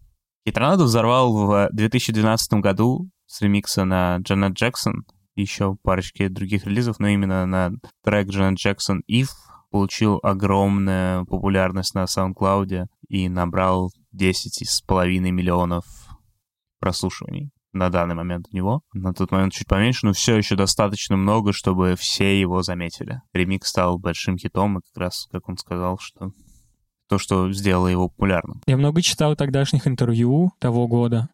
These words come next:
Speaker 1: Мгм.
Speaker 2: и меня позабавило, что очень часто и интервьюеры, и люди просто в комментариях пишут, что феномен, наверное,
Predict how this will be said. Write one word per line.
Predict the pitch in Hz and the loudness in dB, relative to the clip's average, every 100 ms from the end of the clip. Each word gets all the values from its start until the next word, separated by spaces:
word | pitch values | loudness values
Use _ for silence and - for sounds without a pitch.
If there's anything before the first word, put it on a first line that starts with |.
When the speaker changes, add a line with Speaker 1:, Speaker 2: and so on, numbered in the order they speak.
| - | -4
Speaker 1:
Мгм. | 101 95 95 127 _ | -2 -2 -4 -8 _
Speaker 2:
и | 147 131 135 131 | 0 2 4 4
меня | 127 131 | 2 2
позабавило, | 127 123 123 127 147 143 | 2 2 2 2 2 0
что | - 131 | 0 0
очень | 127 135 | 2 0
часто | 120 131 131 139 - 131 117 | 2 2 2 0 -2 0 0
и | - 127 120 117 | 2 2 4 4
интервьюеры, | 117 123 113 120 160 185 165 135 135 - | 2 0 2 4 4 4 4 2 2 2
и | 127 123 120 117 117 113 117 120 _ | 2 4 4 4 4 2 0 -2 _
люди | - 135 127 | 2 2 2
просто | 123 123 - | 2 0 0
в | - | 0
комментариях | 123 120 143 147 | 0 2 2 0
пишут, | - 139 139 | 0 -2 -2
что | - - 123 117 | -4 0 0 0
феномен, | - 127 135 151 123 120 - _ _ | 0 2 2 4 2 0 -6 _ _
наверное, | 123 117 117 120 117 | -6 -2 2 2 0